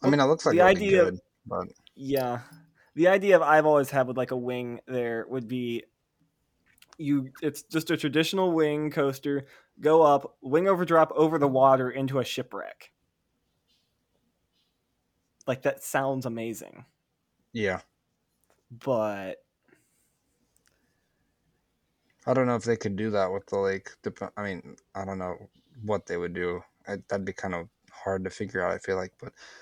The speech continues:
Speaker 2: I agree. That'd be much better, in my opinion. Who knows what the trains will be like? I'm gonna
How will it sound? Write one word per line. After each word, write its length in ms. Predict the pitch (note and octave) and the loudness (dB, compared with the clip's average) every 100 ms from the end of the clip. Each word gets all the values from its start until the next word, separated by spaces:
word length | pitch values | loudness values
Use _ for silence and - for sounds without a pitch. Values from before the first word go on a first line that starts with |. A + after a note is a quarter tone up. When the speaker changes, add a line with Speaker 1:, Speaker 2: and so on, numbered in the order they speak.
| _ - | _ 4
Speaker 2:
I 100 | B2 | 4
agree. 300 | A#2 G#2 G2 _ _ | 6 2 -6 _ _
That'd 160 | - B2+ | 0 2
be 80 | C#3 | 4
much 300 | A#2 A2+ - | 2 0 -2
better, 200 | G2 F#2+ | -4 -2
in 60 | F#2+ | -4
my 120 | F#2+ | -6
opinion. 320 | F#2 G2 F#2+ | -8 -10 -8
Who 100 | A2 | -6
knows 240 | A2 G#2+ | -4 -4
what 80 | G#2 | -6
the 60 | F#2+ | -10
trains 360 | - A2 A2+ A#2 | -6 -4 -2 -2
will 60 | A#2+ | -2
be 100 | C3+ | 2
like? 240 | C#3+ C#3+ | 0 0
I'm 120 | G#2+ | -4
gonna 220 | G#2+ G2+ | -4 -6